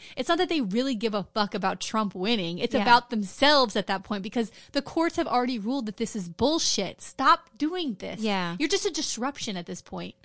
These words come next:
Speaker 1: You
Speaker 2: Yeah,
Speaker 1: know?
Speaker 2: no, no. They just,
Speaker 1: And
Speaker 2: they
Speaker 1: by the way, don't
Speaker 2: just
Speaker 1: you have anything else to do?
Speaker 2: No, it's, it's like the, we've talked about these, these, uh, the Roger Stones, the Matt
Speaker 1: Yes.
Speaker 2: Gaetz, like,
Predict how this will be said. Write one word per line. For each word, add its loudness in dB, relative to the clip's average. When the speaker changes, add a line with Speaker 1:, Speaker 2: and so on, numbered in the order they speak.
Speaker 1:
You 2
Speaker 2:
Yeah, 4
Speaker 1:
know? 2
Speaker 2:
no, 4
no. 2
They 2
just, 0
Speaker 1:
And 8
Speaker 2:
they 10
Speaker 1:
by 12
the 4
way, 8
don't 6
Speaker 2:
just 4
Speaker 1:
you 8
have 6
anything 2
else 0
to -6
do? 2
Speaker 2:
No, 0
it's, -4
it's -4
like -6
the, -4
we've 0
talked -6
about -2
these, -4
these, -2
uh, -4
the -2
Roger 0
Stones, 0
the 0
Matt 0
Speaker 1:
Yes. 0
Speaker 2:
Gaetz, -4
like, -2